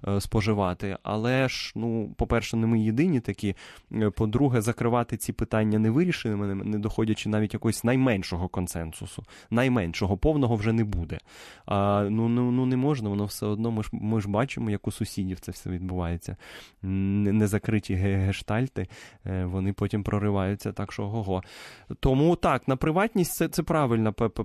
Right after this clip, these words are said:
переакцентація така. Мені справді, мені не сподобався роман, е, Володі Ярмоленка. Я чекав значно більшого. Він мій викладач був в академії, і, і,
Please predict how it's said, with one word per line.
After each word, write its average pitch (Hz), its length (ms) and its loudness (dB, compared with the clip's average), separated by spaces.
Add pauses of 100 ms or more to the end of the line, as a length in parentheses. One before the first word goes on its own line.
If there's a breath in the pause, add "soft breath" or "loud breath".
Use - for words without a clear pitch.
(440)
переакцентація 131 720 0
така. 117 300 -4
Мені 139 400 0
справді, 123 320 0
мені 143 160 4
не 139 100 4
сподобався 104 500 -2
роман, 98 340 0
е, 95 180 0
Володі 131 340 0
Ярмоленка. 95 680 -2 (360 loud breath)
Я 135 120 2
чекав 127 300 -2
значно 107 360 -2
більшого. 92 400 -6
Він 98 140 -2
мій 95 120 0
викладач 117 440 -2
був 117 140 -6
в 104 60 -4
академії, 95 720 -4
і, 95 160 -4 (540 loud breath)
і, 101 60 -4